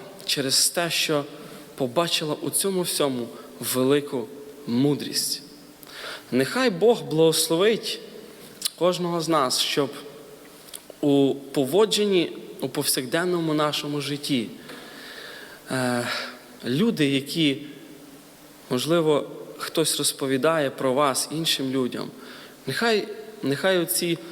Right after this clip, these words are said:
е, ця промова, вона буде, е, доброю, благословенною. Нехай те, що розповідають про вас, воно, воно справді буде зразковим прикладом. Нехай це буде мудрість. А коли люди будуть зустрічатися з,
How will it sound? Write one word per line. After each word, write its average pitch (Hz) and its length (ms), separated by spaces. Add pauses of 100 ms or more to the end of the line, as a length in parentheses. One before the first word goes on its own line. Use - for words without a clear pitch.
(300)
е, 131 240 (600)
ця - 140
промова, 139 680 (480)
вона 143 160
буде, 143 340 (200)
е, 123 180 (160)
доброю, 131 540
благословенною. 127 920 (340)
Нехай 180 240
те, 190 100
що 185 160
розповідають 165 760
про 147 120
вас, 143 340
воно, 143 280 (720)
воно 143 160
справді 165 420
буде 139 380
зразковим 135 680
прикладом. 127 840
Нехай 143 200
це 151 160
буде 139 260
мудрість. 139 580 (520)
А 123 260 (100)
коли 147 200
люди 160 260
будуть 151 240
зустрічатися 143 840
з, 127 140